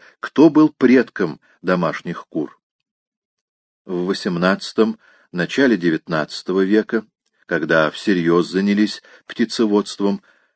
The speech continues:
потребовалось выяснить это, чтобы представлять себе, каков так называемый исходный материал.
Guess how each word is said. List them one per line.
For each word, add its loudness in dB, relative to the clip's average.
потребовалось 2
выяснить 2
это, 2
чтобы -2
представлять 0
себе, 2
каков -2
так -2
называемый 0
исходный -2
материал. -8